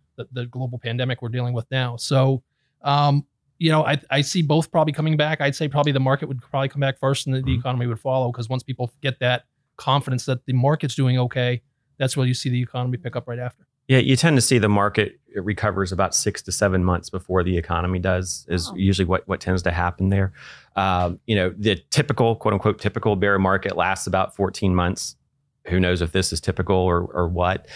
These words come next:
Speaker 2: Um, y-, you know, y-, I, I think that the, the path out of this is going to be, there's going to have to be a treat. First of all, you're going to have to see the curve flatten and begin to kind of taper downward, you know, in terms of the number of cases and all those things.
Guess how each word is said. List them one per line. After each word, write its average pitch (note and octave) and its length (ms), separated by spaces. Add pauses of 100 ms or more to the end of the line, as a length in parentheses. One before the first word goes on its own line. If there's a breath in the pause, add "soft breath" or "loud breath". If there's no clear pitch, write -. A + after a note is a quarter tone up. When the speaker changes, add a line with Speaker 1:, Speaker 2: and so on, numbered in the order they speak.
(260 loud breath)
Speaker 2:
Um, F2 480 (440)
y-, B2 140
you C3+ 140
know, - 320
y-, F3 180 (180)
I, A#2+ 180
I A#2+ 60
think C3+ 340
that A#2 120
the, A2+ 120
the G2+ 120
path G2 320
out F#2+ 160
of G2+ 120
this G#2 300
is G2+ 160
going G2 220
to F#2+ 40
be, F#2+ 140
there's F2+ 200
going G2 220
to F2+ 60
have F#2+ 160
to F#2 60
be F2+ 140
a F2 60
treat. - 360 (260)
First D3 200
of - 40
all, A2+ 60
you're A2 60
going A2+ 80
to - 20
have - 0
to - 80
see G#2+ 100
the F#2+ 80
curve F#2 280
flatten E2+ 420 (200)
and F#2+ 220
begin F2+ 320
to F#2 120
kind F2+ 200
of E2+ 160 (240)
taper F2+ 300
downward, E2 580
you E2 160
know, F2 320 (100)
in G#2 60
terms F2+ 240
of E2+ 160
the F2+ 80
number F2 220
of E2+ 80
cases E2+ 480
and F2 80
all E2 100
those D#2+ 220
things. - 340